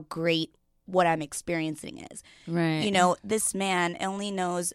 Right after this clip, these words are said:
Speaker 1: pole dancing from the media or T V and says, like, "Oh, I know what strippers do," you know? Like,
Speaker 2: Yeah.
Speaker 1: "Strippers, strippers ride my lap for twenty bucks." And, you know, you know, like, he could easily be saying that.
Speaker 2: Yeah.
Speaker 1: And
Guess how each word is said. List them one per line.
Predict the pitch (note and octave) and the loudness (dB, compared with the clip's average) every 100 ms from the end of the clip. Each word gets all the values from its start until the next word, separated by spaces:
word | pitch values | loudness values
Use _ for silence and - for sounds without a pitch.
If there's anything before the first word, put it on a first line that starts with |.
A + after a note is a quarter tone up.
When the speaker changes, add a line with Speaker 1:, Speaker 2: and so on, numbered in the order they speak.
| _ | _
Speaker 1:
pole | - F#3 | -2 0
dancing | F3+ F3 E3 F3 E3 | 2 -2 -2 -8 -8
from | - E3 E3+ - | -6 -4 -6 -6
the | F#3 | -6
media | F3 F3 F3 E3+ E3 | -4 -4 0 0 0
or | D#3 | -4
T | D#3+ - F3 E3+ | -8 -10 -8 -6
V | E3 D#3+ D#3+ - - - - | -6 -6 -8 -12 -20 -10 -4
and | F#3 | -4
says, | E3+ E3+ E3+ | -2 -2 -2
like, | E3 D#3+ - - _ _ - | -4 -4 -6 -14 _ _ 4
"Oh, | F3+ | 6
I | - | 6
know | G3+ | 4
what | E3 - | 0 -2
strippers | - D#3+ D#3 D3 | -4 -4 -6 -4
do," | - E3 E3 F3 | 0 4 4 4
you | E3 | 2
know? | D#3+ E3 F#3 | 0 2 2
Like, | E3+ D3+ - - - | 2 -2 -6 -18 -6
Speaker 2:
Yeah. | E3+ E3 D3 C#3 F#3 | 0 4 6 6 4
Speaker 1:
"Strippers, | E3 - E3+ | 2 -6 -8
strippers | - - G#3 F3 | -6 -2 0 0
ride | F3+ F#3 | 4 4
my | F3+ F3 | 6 4
lap | G3 G3+ - | 6 4 2
for | |
twenty | E3 F3+ E3+ | -6 -4 -4
bucks." | D3+ D#3 - - - - - - | -2 -2 -4 -12 -20 -20 -20 -4
And, | F3 E3 - | 0 0 0
you | G#3 | -2
know, | D#3 - - - _ _ _ | -2 -4 -12 -18 _ _ _
you | C4 C4+ | 4 6
know, | C4+ - | 6 4
like, | G3 - | 0 2
he | C#4+ | 0
could | C#4+ C#4+ - | 0 -2 -4
easily | - F#3 G3 G#3+ A#3 | -2 2 2 2 0
be | C4 | 2
saying | D4+ E4 B3+ | 4 4 2
that. | F3 - | 0 -4
Speaker 2:
Yeah. | F#3 E3 D3 | 0 2 4
Speaker 1:
And | E3 A3+ A3 | 6 6 4